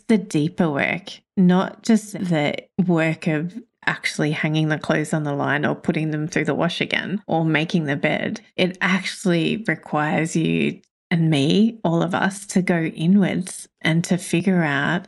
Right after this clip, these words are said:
what are our values? What are our desires? What am I putting in my way? What are the hurdles? How am I self-sabotaging? What is it that I believe? And what is it that I want? And that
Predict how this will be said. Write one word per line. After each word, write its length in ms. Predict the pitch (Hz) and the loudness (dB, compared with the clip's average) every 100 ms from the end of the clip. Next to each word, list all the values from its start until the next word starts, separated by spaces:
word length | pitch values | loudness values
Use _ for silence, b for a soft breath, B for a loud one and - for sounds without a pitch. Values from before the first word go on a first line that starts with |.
| - | 0
what 340 | 175 165 - 190 | 2 4 2 2
are 200 | 214 262 | 4 6
our 160 | 180 | 4
values? 560 | 165 156 156 156 160 160 | 4 2 2 2 0 0
What 280 | 165 170 - | 0 0 0
are 220 | 185 208 233 | 0 2 4
our 240 | 185 165 | 4 2
desires? 720 | 170 160 147 156 156 160 170 | 0 -2 -2 0 0 0 0
What 560 | 170 165 175 175 180 - - | 0 2 2 2 0 -4 -4
am 180 | 180 196 | 2 4
I 80 | 202 | 2
putting 440 | 202 170 170 170 | 0 -2 0 0
in 300 | - 160 160 | 0 -2 0
my 220 | 160 160 | 0 0
way? 340 | 160 160 202 180 | 0 0 0 0
What 260 | 175 170 | 0 0
are 60 | 190 | 2
the 140 | 202 | 2
hurdles? 680 | 190 165 175 180 151 175 - | 2 -2 0 -2 0 -2 0
How 300 | 185 196 214 | 0 4 4
am 100 | 233 | 4
I 120 | 226 | 4
self-sabotaging? 1120 | 220 214 208 - 180 220 220 170 156 160 - 156 - | 4 2 -2 -2 0 0 -2 -4 -2 -6 -6 -8 0
What 520 | 170 175 202 226 - | 4 4 4 2 2
is 200 | 180 175 | 2 2
it 120 | 175 | 0
that 120 | 165 156 | 0 -2
I 100 | 156 | -2
believe? 640 | 151 147 - 175 - - _ 180 | -2 -2 -4 -6 -8 -18 _ 2
And 280 | 170 170 | 4 6
what 200 | 185 208 202 | 4 2 2
is 160 | 180 | 2
it 120 | 175 - | 0 -2
that 140 | 151 | -2
I 80 | 156 | -2
want? 340 | 156 - - - _ _ _ _ - | -4 -4 -6 -12 _ _ _ _ 2
And 240 | 180 165 | 4 4
that 360 | 170 170 185 | 4 2 0